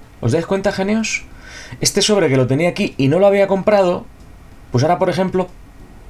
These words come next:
puedo comprarlo. Claro, este es uno de cinco mil, pero para que se entienda, ¿vale? Yo ahora mismo voy a vender esta carta, por ejemplo, a tres punto tres.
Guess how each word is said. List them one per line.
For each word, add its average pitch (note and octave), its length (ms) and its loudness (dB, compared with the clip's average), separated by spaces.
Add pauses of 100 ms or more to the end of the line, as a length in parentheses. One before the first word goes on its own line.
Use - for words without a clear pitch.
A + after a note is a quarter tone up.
(340)
puedo D#3+ 280 4
comprarlo. A2 580 0 (640)
Claro, B2 320 0 (220)
este - 180 -2
es D#3 60 -2
uno F#3+ 140 2
de F3 80 2
cinco B2+ 320 0
mil, B2+ 220 2
pero G2 200 -2
para G#2 180 0
que G#2 80 0
se G#2 100 2
entienda, A#2 380 0
¿vale? D3 360 0 (540)
Yo B2 140 4
ahora D3+ 160 6
mismo C#3 460 2
voy C3 340 4
a D3 40 6
vender D3+ 340 2
esta D3 240 0
carta, C3+ 420 -2 (1000)
por A#2+ 120 2
ejemplo, B2 400 0
a G#2 160 -2
tres B2+ 160 -2
punto D3 340 -2
tres. G#3 580 0